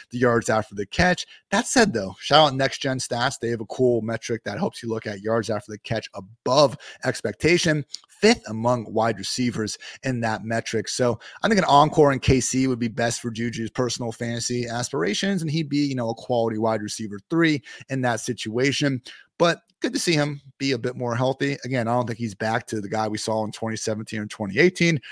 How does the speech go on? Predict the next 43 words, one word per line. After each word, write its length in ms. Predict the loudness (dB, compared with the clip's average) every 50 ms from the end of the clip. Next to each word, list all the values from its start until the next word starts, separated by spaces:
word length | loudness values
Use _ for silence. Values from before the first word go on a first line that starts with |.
| -18 -18 -16
I 60 | -14
certainly 400 | -6 -2 -2 -2 0 -2 -4 -4
don't 200 | -6 -8 -10 -8
think 160 | -8 -8 -8 -8
that 120 | -8 -8
we're 80 | -6 -6
looking 280 | -8 -8 -8 -8 -6
at, 200 | -6 -6 -8 -8
you 60 | -6
know, 220 | -6 -6 -6 -6 -8 _ _ _ _ _ _ _ _ _ _ _ _
next 280 | -6 -4 -4 -2 -4 -6
year's 160 | -8 -10 -8
version 320 | -6 -4 -4 -2 -2 -4
of 60 | -4 -2
Cooper 240 | -2 -2 0 0
Kupp 260 | 2 4 4 4 4 6
or 100 | 6 8
anything 400 | 8 8 8 8 8 8 8 8
like 200 | 6 4 4 4
that. 300 | 6 8 8 8 6 4 -2 _ _ _ _ _ _ _ _ _ _ _ _ _ _ _ _ _
Juju 200 | -6 -4 -4 -4
Smith-Schuster, 580 | -4 -4 -4 -2 -2 0 0 -2 0 0 0 2
though, 240 | 2 2 2 0 2 4
at 180 | 4 4 4 4
least 280 | 0 0 0 0 0
prove 160 | 2 2 2
they 120 | 2 2 -2
can 100 | -2 0
go 140 | 0 2 2
out 160 | 2 0 -2
there 140 | -4 -6 -6
and 100 | -4 -2
be 240 | -2 -2 -2 -4 _ -4
a 80 | -4 -2
good 300 | 2 4 4 4 4 0
wide 220 | -4 -2 -2 -2
receiver 380 | -4 -6 -6 -6 -6 -6 -6 -8
again 320 | -8 -6 -6 -4 -4 -6 -8 -10 -16 -16 -10 -6
in 80 | -4
the 80 | -4 -2
year 160 | -2 -2 -2
twenty 260 | -2 -4 -6 -8 -8
twenty-two. 480 | -8 -10 -12 -12 -4 2 4 4 4